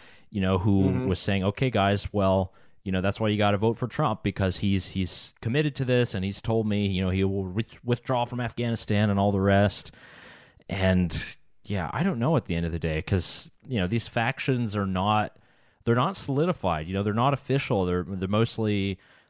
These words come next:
Speaker 1: maybe some think tanks that you coalesce, maybe some,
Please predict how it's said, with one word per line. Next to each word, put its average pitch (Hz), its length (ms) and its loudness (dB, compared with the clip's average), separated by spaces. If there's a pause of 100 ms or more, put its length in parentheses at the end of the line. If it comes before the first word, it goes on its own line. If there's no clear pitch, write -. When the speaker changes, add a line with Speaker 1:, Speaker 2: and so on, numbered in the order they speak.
Speaker 1:
maybe 110 240 2
some 110 240 0
think 113 300 -2
tanks 113 340 -2
that - 120 -8
you 104 120 -2
coalesce, 101 640 4
maybe 101 220 4
some, 95 420 2